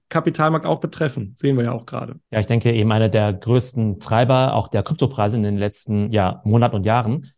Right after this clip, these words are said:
Speaker 2: waren natürlich die Zinsen, wir haben ja vorhin schon drüber gesprochen, ne, ist eben, äh,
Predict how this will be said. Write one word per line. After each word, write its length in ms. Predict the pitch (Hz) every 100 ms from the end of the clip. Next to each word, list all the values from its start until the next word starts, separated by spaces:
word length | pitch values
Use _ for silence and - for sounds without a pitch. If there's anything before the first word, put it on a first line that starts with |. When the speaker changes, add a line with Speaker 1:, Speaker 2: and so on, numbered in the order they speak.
| -
Speaker 2:
waren 220 | 104 110
natürlich 320 | 104 - 104
die 100 | 101
Zinsen, 560 | 98 135 143 98 202 - _ -
wir 60 | 107
haben 60 |
ja 60 | 107
vorhin 200 | 117 113
schon 120 | 123
drüber 200 | 117 113
gesprochen, 440 | 104 - 113 113
ne, 160 | 104 120
ist 200 | 107 -
eben, 260 | 107 98 104
äh, 240 | 101 98